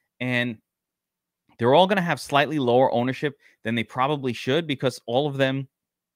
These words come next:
crushed lineups last week. Um, and yeah, it's, it's probably gonna be a blowout. So, you know, I think two of the three, trying to predict. If I sat here and told you, uh, "Yeah, it's gonna be Godwin this week," or, "It's gonna be Evans,"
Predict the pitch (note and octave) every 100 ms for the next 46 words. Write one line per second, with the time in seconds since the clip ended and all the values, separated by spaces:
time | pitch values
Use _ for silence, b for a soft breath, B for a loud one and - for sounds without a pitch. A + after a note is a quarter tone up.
0 | _ _ _ _ - C3+ B2+ - A#2 C#3
1 | A2 - - _ _ _ _ G2+ G#2+ A2+
2 | - C3+ C2+ _ _ _ _ _ G#2 G#2+
3 | G#2+ - B2 B2+ C3+ A2 F#2 A2+ - -
4 | A2+ - - _ - C#3+ E3 D#3 D#3 D#3+
5 | C3+ A#2+ A#2 A2+ A2+ _ _ - A2+ G#2+
6 | G#2 G#2+ G2+ G2 - - A#2+ A#2 E3+ -
7 | E3+ D3 C3+ - D#3 D#3+ b b _ F3
8 | F#3 F3+ E3+ - - E3 A#3 A3+ G#3 F#3+
9 | E3+ D#3 D3+ C#3 F2 G2+ - D#3 - -
10 | D#3+ B2+ F3+ F3 A#2+ G#2 - G2+ - G#2+
11 | E3+ D3 C#3+ E3 A#2+